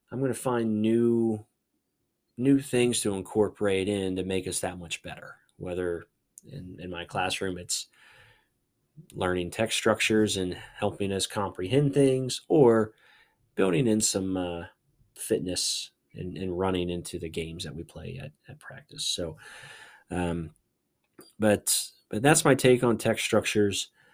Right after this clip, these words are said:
Uh, I, I think they're, you know, find ways in your class to, even if you feel like it's not your duty to teach something or to do something,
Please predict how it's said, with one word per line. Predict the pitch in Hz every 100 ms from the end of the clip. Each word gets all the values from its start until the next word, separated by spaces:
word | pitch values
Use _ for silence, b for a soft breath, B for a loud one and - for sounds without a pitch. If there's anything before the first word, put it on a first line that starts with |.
| b -
Uh, |
I, | 98 101 101 104 98
I | 107
think | - 131 120 -
they're, | 110 101 98 - _ _ _ _ _ _ _ _ _ -
you | 104
know, | 95 92 - _ _
find | - 156 160 123
ways | 110 117 131 123 101
in | 104
your | 104 110 110 107 101 _
class | - 101 95 110 - -
to, | 98 92 92 87 _ _ _ _ _ _
even | 151
if | 147
you | 120
feel | - 123
like | 120
it's | 107 -
not | 113 113
your | 110 87
duty | 104 117 131 139
to | 139
teach | 104 135 135
something | 131 120 135 131
or | 104 98 95
to | -
do | 98 120
something, | - 113 - 107 104